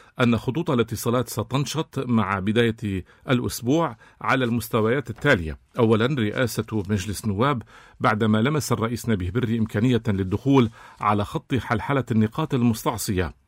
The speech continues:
وثانياً، نائب رئيس المجلس إلي الفرزلي الذي يتولى الوساطة مع التيار الوطني الحر ومع بعبدة أيضاً، المدير العام للأمن العام اللواء عباس إبراهيم الذي يتولى التواصل مع الحريري وبعبدة.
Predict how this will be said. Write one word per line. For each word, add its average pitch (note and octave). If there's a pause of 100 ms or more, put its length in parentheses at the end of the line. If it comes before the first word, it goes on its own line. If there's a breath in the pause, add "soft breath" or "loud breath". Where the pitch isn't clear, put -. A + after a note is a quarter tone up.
وثانياً، A#2+ (360 loud breath)
نائب A2+
رئيس G#2+
المجلس G#2
إلي G#2
الفرزلي A#2+ (360 loud breath)
الذي A#2
يتولى C3+
الوساطة A#2+ (240 loud breath)
مع G#2+
التيار A#2
الوطني F#2+
الحر E3
ومع A#2
بعبدة B2+
أيضاً، F#2+ (300)
المدير G2
العام F#2+ (200 soft breath)
للأمن A#2
العام A2+
اللواء A2
عباس G#2
إبراهيم A#2 (320 loud breath)
الذي A2
يتولى A#2+
التواصل A2+
مع C3
الحريري G#2 (180)
وبعبدة. G2